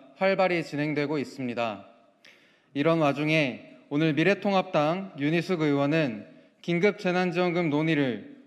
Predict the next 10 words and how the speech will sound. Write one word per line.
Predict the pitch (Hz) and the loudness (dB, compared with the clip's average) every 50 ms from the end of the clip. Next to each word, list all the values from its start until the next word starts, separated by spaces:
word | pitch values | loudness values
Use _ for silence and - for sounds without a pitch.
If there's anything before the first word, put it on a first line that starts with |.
| _ _ | _ _
공허하고 | - 156 151 165 190 190 185 175 160 139 143 131 143 160 160 - - - - | -4 -4 0 0 2 2 2 2 0 0 -2 -2 -2 -4 -6 -12 -18 -20 -12
고집스러운 | - - 151 156 160 175 175 - 190 180 180 175 170 | -2 -2 0 0 0 -4 -4 -2 0 2 2 0 0
주장이라고 | - 160 143 170 170 165 160 151 151 151 139 160 165 165 165 165 | -4 -2 0 2 2 2 2 2 2 2 2 0 0 0 -2 -4
폄훼했습니다. | - 202 202 190 196 190 180 160 - - 147 135 117 107 123 120 110 101 - - - _ _ _ _ _ _ _ _ _ _ _ _ _ _ _ _ _ _ _ | -4 -4 -2 0 2 0 0 -2 -4 -6 -6 -6 -4 -2 -4 -4 -4 -6 -12 -18 -20 _ _ _ _ _ _ _ _ _ _ _ _ _ _ _ _ _ _ _
그러나 | - 160 170 180 185 185 170 | 0 2 2 4 4 2 2
윤희숙 | 165 185 196 220 220 220 233 226 196 | 2 2 2 0 0 0 2 2 4
의원이야말로 | 175 175 175 185 180 180 180 175 165 160 165 156 147 143 151 151 143 113 101 - - - - - _ | 4 4 4 2 2 2 2 2 4 4 2 2 2 2 0 0 -2 -4 -6 -10 -16 -20 -20 -20 _
선거공학적 | _ - - 220 226 214 220 208 175 185 175 170 170 170 - 185 175 156 147 | _ -2 0 0 4 4 2 2 4 2 2 2 0 0 -2 -2 -2 0 -2
이득을 | 151 156 180 196 180 190 180 147 | -2 0 2 2 4 4 2 2
위해 | 139 151 151 151 135 113 104 107 | 2 0 0 0 0 -2 -4 -8